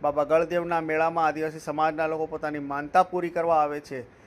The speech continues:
લોકોની માનતાઓ પૂર્ણ થતાં તેઓ બાબા ગળદેવના મેળામાં આવે છે. ઢોલના ધબૂકે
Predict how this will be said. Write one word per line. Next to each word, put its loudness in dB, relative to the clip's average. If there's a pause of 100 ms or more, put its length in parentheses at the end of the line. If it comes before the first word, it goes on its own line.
(160)
લોકોની -2
માનતાઓ 4
પૂર્ણ -4
થતાં -4
તેઓ 0
બાબા 0
ગળદેવના 0
મેળામાં 0
આવે 2
છે. -4 (420)
ઢોલના 6
ધબૂકે 2